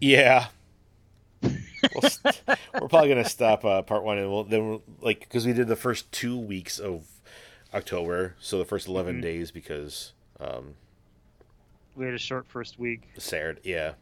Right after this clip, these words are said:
Speaker 1: It's, <laughs> um, but yeah, we're, so we're gonna come back with, uh, part two because this, this chunk is already big and it's a big one. So, uh,
Speaker 2: Mm-hmm.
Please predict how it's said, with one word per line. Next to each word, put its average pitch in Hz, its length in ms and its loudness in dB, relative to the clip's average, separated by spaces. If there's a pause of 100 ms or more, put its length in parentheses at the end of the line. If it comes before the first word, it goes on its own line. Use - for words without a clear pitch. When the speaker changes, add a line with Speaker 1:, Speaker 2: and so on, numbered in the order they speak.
(280)
Speaker 1:
It's, - 300 -14 (380)
<laughs> - 800 -4
um, 98 460 4 (160)
but 131 120 -2
yeah, 139 120 4
we're, 110 180 0
so 113 160 -2
we're 107 300 -6
gonna 107 160 -6
come 98 300 -6
back 90 380 -2
with, 82 260 -8
uh, 80 240 -6
part - 340 -8
two 85 420 -8 (120)
because 80 400 -12
this, - 260 -12 (240)
this 110 220 -8
chunk - 320 -10
is 71 420 -14
already 82 260 -8
big 80 280 -12
and 80 240 -14 (960)
it's - 140 -8
a 120 60 -2
big 104 260 4
one. 85 260 -2 (640)
So, 67 340 -6
uh, 65 260 0
Speaker 2:
Mm-hmm. 175 120 -8